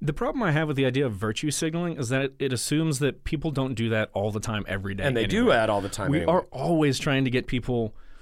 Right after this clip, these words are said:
Speaker 1: most of the
Speaker 2: It's a
Speaker 1: time, we're
Speaker 2: human
Speaker 1: trying to
Speaker 2: function.
Speaker 1: get people to think the best of us. I mean, in sociology, this is one of the first things we teach in, like, Intro to Soc, the presentation of self in everyday life. Irving Goffman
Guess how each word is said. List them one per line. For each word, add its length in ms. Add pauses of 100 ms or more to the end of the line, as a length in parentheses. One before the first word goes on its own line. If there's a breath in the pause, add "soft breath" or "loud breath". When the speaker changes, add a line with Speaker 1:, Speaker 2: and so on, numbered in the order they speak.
(640 soft breath)
Speaker 1:
most 280
of 40
the 60
Speaker 2:
It's 80
a 40
Speaker 1:
time, 100
we're 60
Speaker 2:
human 80
Speaker 1:
trying 140
to 60
Speaker 2:
function. 280
Speaker 1:
get 80
people 160
to 500 (120)
think 200
the 120
best 340
of 200
us. 240
I 60
mean, 140
in 40
sociology, 560
this 200
is 100
one 140
of 80
the 140
first 260
things 180
we 80
teach 300
in, 180
like, 160
Intro 220
to 80
Soc, 320 (400 loud breath)
the 40
presentation 480
of 100
self 220
in 60
everyday 280
life. 220
Irving 280
Goffman 400